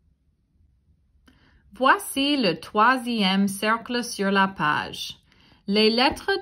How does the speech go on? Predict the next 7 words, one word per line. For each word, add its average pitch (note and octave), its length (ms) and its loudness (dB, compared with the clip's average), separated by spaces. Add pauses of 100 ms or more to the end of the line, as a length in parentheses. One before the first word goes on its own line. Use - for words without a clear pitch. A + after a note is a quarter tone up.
(140)
dedans G3 380 0
sont F#3 560 -6 (480)
V, F3+ 680 0 (680)
A, F#3+ 480 4 (720)
E G3 500 2 (320)
et B3+ 220 0 (240)
L. F#3 320 -6